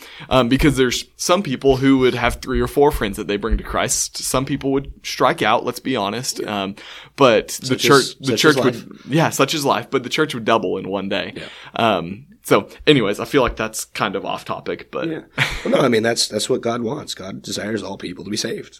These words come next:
Speaker 1: Yeah.
Speaker 2: To come to the knowledge of the truth. And there are some people that don't want to be saved. And there's some people who don't want to come to the knowledge of truth.
Speaker 1: No.
Speaker 2: God
Speaker 1: Well,
Speaker 2: still
Speaker 1: wide
Speaker 2: desires
Speaker 1: is
Speaker 2: them,
Speaker 1: the
Speaker 2: though.
Speaker 1: way that leads to destruction.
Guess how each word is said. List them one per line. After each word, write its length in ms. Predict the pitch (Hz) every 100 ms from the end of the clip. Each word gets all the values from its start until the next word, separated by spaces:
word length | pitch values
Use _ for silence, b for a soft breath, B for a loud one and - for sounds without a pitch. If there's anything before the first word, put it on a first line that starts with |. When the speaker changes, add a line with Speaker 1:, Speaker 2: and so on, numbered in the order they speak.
| _ 101
Speaker 1:
Yeah. 180 | 113
Speaker 2:
To 40 | 104
come 100 | 101
to 100 | 110
the 60 | 101
knowledge 280 | 95 110 113
of 80 |
the 40 | 107
truth. 380 | - 131 110 85
And 140 | 87 B B B _
there 180 | 127 143
are 20 |
some 200 | 131 113
people 240 | 120 123
that 200 | 110 -
don't 240 | 110 110 92
want 300 | 107 110 -
to 320 | - 101 87 - _ _ _ -
be 100 | 95
saved. 380 | - 80 - -
And 80 | 101
there's 140 | 104
some 100 | 104
people 160 | 110 107
who 80 | 95
don't 220 | 104 -
want 200 | 107 110
to 80 | 101
come 160 | 92 90
to 80 |
the 60 | 87
knowledge 280 | 87 87 87
of 80 | -
truth. 340 | 135 147 - -
Speaker 1:
No. 440 | 135 175 185 170 B B -
Speaker 2:
God 140 | 113
Speaker 1:
Well, 80 | 120
Speaker 2:
still 200 | - 131
Speaker 1:
wide 80 | 117
Speaker 2:
desires 380 | 135 143 143 143
Speaker 1:
is 60 | 143
Speaker 2:
them, 40 |
Speaker 1:
the 80 | 143
Speaker 2:
though. 60 | 117
Speaker 1:
way 100 | 110
that 140 | 107
leads 240 | 95 104 -
to 80 |
destruction. 580 | 104 - 69 - 113 101